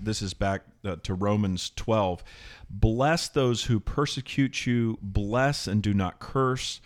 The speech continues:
Rejoice with those who rejoice. Mourn with those who mourn. Live in harmony with one another.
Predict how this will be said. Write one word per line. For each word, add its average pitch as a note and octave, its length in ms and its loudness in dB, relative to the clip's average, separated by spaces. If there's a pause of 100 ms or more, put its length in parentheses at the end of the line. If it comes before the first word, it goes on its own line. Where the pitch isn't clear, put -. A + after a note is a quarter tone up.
(300)
Rejoice A#2 800 4
with G2+ 180 0
those G#2 380 2
who G2+ 80 0
rejoice. A#2 760 0
Mourn C3+ 340 6
with A2 140 0
those G2+ 180 0
who F#2+ 100 0
mourn. A2+ 380 2
Live A2+ 160 2
in G#2 100 4
harmony D3+ 680 6
with G2 180 -2
one G2+ 160 0
another. F#2+ 460 0